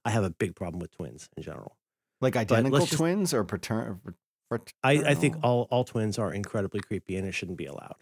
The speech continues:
Speaker 2: Even if
Speaker 1: And
Speaker 2: they're
Speaker 1: now that
Speaker 2: just
Speaker 1: everybody can take drugs to have babies, we got way too many twins.
Speaker 2: Oh, okay.
Speaker 1: 'Cause sometimes it produces a couple extra eggs. They call it a baker's dozen.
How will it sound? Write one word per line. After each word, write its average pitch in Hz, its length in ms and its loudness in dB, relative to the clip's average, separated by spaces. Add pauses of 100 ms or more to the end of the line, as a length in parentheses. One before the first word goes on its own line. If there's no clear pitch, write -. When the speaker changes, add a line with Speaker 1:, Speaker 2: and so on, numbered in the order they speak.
Speaker 2:
Even 151 240 6
if 147 60 4
Speaker 1:
And 156 100 6
Speaker 2:
they're - 120 10
Speaker 1:
now 139 80 8
that - 100 6
Speaker 2:
just 196 40 6
Speaker 1:
everybody 190 260 8
can 185 80 4
take 170 180 4
drugs 143 320 4
to 160 60 4
have 135 160 4
babies, 135 380 4
we 147 60 0
got 123 160 4
way 120 160 4
too 104 120 -2
many 90 160 -4
twins. 76 380 -20 (1120)
Speaker 2:
Oh, 92 180 -4
okay. - 160 -10
Speaker 1:
'Cause 175 100 2
sometimes 208 280 4
it 151 120 2
produces 135 280 2
a 131 60 0
couple 120 300 2
extra 110 260 0
eggs. 113 220 2
They 101 60 -6
call - 140 -2
it 101 60 0
a 90 40 -2
baker's 87 320 -4
dozen. 87 400 -6